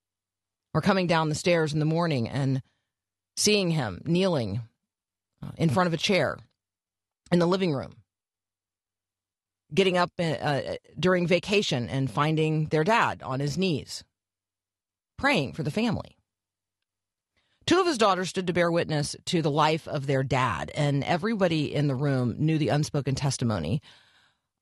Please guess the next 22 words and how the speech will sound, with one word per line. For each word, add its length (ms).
uh, 80
which 240
is 420
that 500
there 200
is 120
a 40
third 280
daughter 360
who 420
went 220
to 80
be 360
with 240
Jesus 440
when 140
she 160
was 160
just 200
a 40
little 180
girl. 480